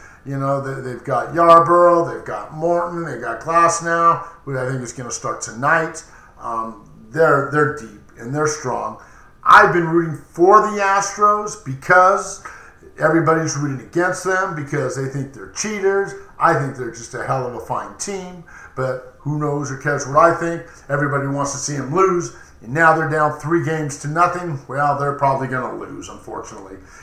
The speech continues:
And the sooner they lose, the sooner we start the World Series, and when that's over, then it's all Japanese baseball. "Oh, you Americans, you have no choice.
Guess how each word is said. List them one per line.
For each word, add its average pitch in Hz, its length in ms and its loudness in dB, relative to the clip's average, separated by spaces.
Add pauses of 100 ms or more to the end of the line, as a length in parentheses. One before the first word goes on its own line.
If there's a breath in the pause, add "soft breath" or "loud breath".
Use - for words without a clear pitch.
(140 loud breath)
And 117 280 -12
the - 60 -12
sooner 185 360 2
they 170 160 2
lose, 190 440 4
the 147 80 -6
sooner 175 280 0
we 160 100 -4
start 165 300 2
the 165 80 0
World 160 280 0
Series, 175 460 2 (240 loud breath)
and 139 160 -4
when 139 120 -2
that's 156 240 0
over, 170 340 4
then 151 180 -4
it's 143 160 -6
all 147 380 -2
Japanese - 560 6
baseball. - 540 -12 (180 loud breath)
"Oh, 131 440 2
you - 120 -8
Americans, 120 720 -10 (140)
you 113 140 -8
have 110 180 -6
no 123 160 -4
choice. - 400 -2